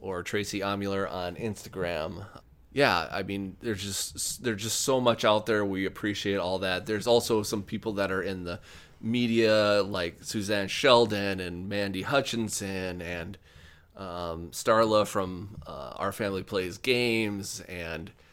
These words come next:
like I said, Erica Bouyeris and, uh, Carla Kopp. I mean, there's just Amanda Panda. There's just so many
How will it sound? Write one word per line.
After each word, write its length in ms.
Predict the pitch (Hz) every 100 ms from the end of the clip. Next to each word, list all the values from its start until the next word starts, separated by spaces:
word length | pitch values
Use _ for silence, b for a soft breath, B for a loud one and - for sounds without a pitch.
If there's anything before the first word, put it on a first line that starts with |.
| b -
like 80 | 95
I 40 |
said, 200 | 90 87
Erica 340 | 104 107 101 98
Bouyeris 920 | 98 90 107 110 104 101 98 - -
and, 400 | 98 87 78 127 - B B B B -
uh, 120 | 78 -
Carla 300 | - 101 90
Kopp. 580 | - 123 117 107 107 - B B B B
I 60 | 87
mean, 160 | 87
there's 160 | 92 92
just 300 | 131 117 - 107 - B B B -
Amanda 380 | 92 98 101 90
Panda. 840 | - 135 123 117 113 95 90 95
There's 200 | 95 98
just 200 | 110 104
so 180 | - 139
many 380 | 131 120 113